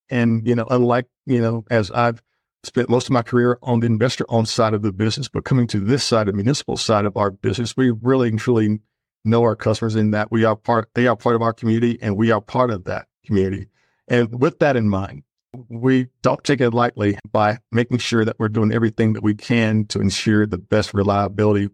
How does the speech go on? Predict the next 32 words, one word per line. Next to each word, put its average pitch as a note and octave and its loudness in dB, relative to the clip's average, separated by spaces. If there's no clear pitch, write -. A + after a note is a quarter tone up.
for G#2+ 2
our G2 0
customers. F#2+ -4
So G2 0
that B2+ -2
means B2 2
continuing B2+ 0
our A2 -2
evolution A2 0
on G#2 2
deploying, A2 -2
uh, G#2 0
smart A2+ -2
technology. G#2 0
You G#2+ -2
know, G#2 0
back G#2+ 0
in G#2+ -6
two B2 0
thousand A2 0
nine, G#2+ 0
we G#2+ 2
really G#2 0
started A2 0
the - -4
process G#2+ -4
of G2+ -2
replacing A2 0
our A2 -2
older A#2+ 2
substations A2 -2
with G#2+ -2